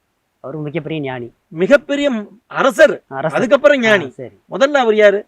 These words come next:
Speaker 1: அரசர் தான்.
Speaker 2: மிகப்பெரிய அரசர். அவருக்கு இல்லாத சுகபோகமா? அவர் அதுக்கு மேல ஏதாவது சம்பாதிக்கணுமா? வேற ஏதாவது தேவையா அவருக்கு? அப்பேற்பட்ட அரசன் எதை கண்டிருந்தா இவ்வளவு பெரிய அரசாட்சியை சாதாரணமா விட்டுட்டு போனார்? இப்ப அது நூறு ரூபா நோட்டு மாதிரி ஆகி போச்சுல்ல.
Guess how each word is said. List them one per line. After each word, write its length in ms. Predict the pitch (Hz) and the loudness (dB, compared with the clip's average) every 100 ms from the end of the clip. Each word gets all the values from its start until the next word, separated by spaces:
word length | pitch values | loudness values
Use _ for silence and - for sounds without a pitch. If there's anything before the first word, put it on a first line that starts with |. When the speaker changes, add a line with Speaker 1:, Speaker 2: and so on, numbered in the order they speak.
| _ | _
Speaker 1:
அரசர் 320 | 139 160 139 | -10 -8 -8
தான். 160 | 110 _ | -12 _
Speaker 2:
மிகப்பெரிய 580 | 143 170 320 370 392 320 | -8 -4 0 4 6 6
அரசர். 300 | 262 208 156 | 4 0 -2
அவருக்கு 320 | 170 220 190 | -4 -8 -6
இல்லாத 260 | 240 247 233 | -4 -4 -4
சுகபோகமா? 640 | 208 220 214 208 208 254 170 _ _ _ _ | -8 -8 -6 -6 -6 -8 -10 _ _ _ _
அவர் 220 | - 214 | -8 -4
அதுக்கு 240 | 220 220 214 | -2 -4 -4
மேல 220 | 233 233 | -4 -2
ஏதாவது 260 | 220 208 196 | -4 -6 -6
சம்பாதிக்கணுமா? 640 | 233 220 208 208 262 214 _ _ _ _ - | -6 -8 -10 -10 -10 -10 _ _ _ _ -10
வேற 200 | 196 220 | -6 -4
ஏதாவது 260 | 233 214 | -4 -6
தேவையா 220 | 226 214 | -6 -6
அவருக்கு? 340 | 208 190 175 208 143 _ _ _ _ _ _ | -6 -8 -10 -12 -14 _ _ _ _ _ _
அப்பேற்பட்ட 640 | - - 262 262 226 196 | -18 -4 2 2 2 -4
அரசன் 440 | 175 208 202 156 - _ _ _ _ _ _ _ _ _ | -4 -4 -6 -8 -14 _ _ _ _ _ _ _ _ _
எதை 440 | 156 180 247 330 247 | -10 -4 0 -2 -2
கண்டிருந்தா 720 | 220 254 269 254 190 175 - - _ _ _ _ | -6 -4 -4 -4 -2 -4 -6 -14 _ _ _ _
இவ்வளவு 400 | - 196 226 277 | -16 -14 -6 -4
பெரிய 180 | 269 240 | -4 -6
அரசாட்சியை 500 | 208 226 254 208 233 - | -6 -4 -4 -4 -8 -6
சாதாரணமா 480 | 185 202 220 220 208 | -4 -2 -4 -6 -12
விட்டுட்டு 380 | 165 160 156 | -12 -14 -16
போனார்? 180 | 143 139 _ _ _ _ | -16 -18 _ _ _ _
இப்ப 200 | 185 202 | -4 -2
அது 140 | 196 | -2
நூறு 160 | 214 254 | -6 -6
ரூபா 160 | 247 | -4
நோட்டு 220 | 220 208 | -6 -10
மாதிரி 220 | 202 208 208 | -10 -10 -10
ஆகி 80 | |
போச்சுல்ல. 280 | 208 196 226 | -12 -18 -20